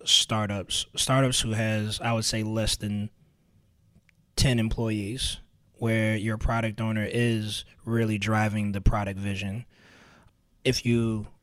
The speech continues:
move to a larger organization, you have more stakeholders. You have to account for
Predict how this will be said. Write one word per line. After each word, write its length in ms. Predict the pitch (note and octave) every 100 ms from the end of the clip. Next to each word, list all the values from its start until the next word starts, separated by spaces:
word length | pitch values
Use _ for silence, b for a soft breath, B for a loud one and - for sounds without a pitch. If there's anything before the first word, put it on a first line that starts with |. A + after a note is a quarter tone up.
| -
move 220 | A#2+ A#2 A2
to 260 | A#2+ G#2+ -
a 140 | G#2
larger 340 | A2 B2+ A#2
organization, 720 | A2+ A2 G#2+ G#2 G#2+ G2+ G#2+ G#2
you 80 |
have 180 | G2+ G#2
more 200 | G2+ G2+
stakeholders. 840 | G2 - A#2 - A2 G2+ G#2 G2 -
You 100 | G2+
have 400 | - A2 G#2+ -
to 340 | A#2+ G#2 G#2
account 460 | G2+ - - A2+ -
for 440 | - G#2+ G#2 G2+